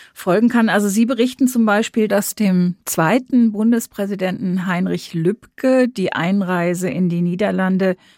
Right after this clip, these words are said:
komplett verweigert wurde. Sein Nachfolger Gustav Heinemann durfte zwar kommen, aber nicht das Anne-Frank-Haus besuchen. Fast fünfundzwanzig Jahre nach Kriegsende.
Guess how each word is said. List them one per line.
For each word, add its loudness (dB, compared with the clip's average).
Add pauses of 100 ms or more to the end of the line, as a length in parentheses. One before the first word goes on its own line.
komplett -6
verweigert 0
wurde. 0 (340)
Sein 2
Nachfolger 2
Gustav -2
Heinemann -2
durfte -6
zwar -6
kommen, 0
aber 0 (380)
nicht 0
das -4
Anne-Frank-Haus -4
besuchen. -4 (260)
Fast -4
fünfundzwanzig 0
Jahre 0
nach 0
Kriegsende. -6